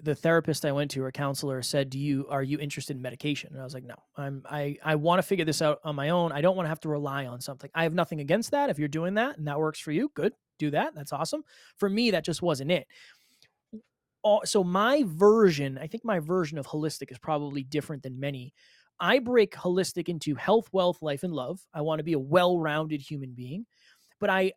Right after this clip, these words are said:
I also think of holistic from the standpoint of, I could tell Michael what to do.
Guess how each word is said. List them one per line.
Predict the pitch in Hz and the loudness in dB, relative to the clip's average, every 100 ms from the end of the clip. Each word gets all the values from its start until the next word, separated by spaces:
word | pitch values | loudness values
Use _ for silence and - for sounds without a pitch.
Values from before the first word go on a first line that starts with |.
| - | -4
I | 180 | -4
also | - 208 285 - 269 202 | 0 2 2 2 4 4
think | - - 214 202 | 2 -8 -4 -4
of | 151 | -4
holistic | 180 156 160 - 156 - | -4 -4 -4 -6 -8 -8
from | 170 156 | -10 -8
the | |
standpoint | - 175 160 165 160 147 147 | -6 -4 -4 -6 -8 -8 -6
of, | 143 135 131 _ _ _ _ - | -4 -6 -10 _ _ _ _ -6
I | 254 | -4
could | 320 208 | -2 -4
tell | - 190 | -2 0
Michael | 180 165 156 143 | 0 -2 -4 -4
what | 156 | -4
to | - | -8
do. | 127 135 160 | -10 -8 -8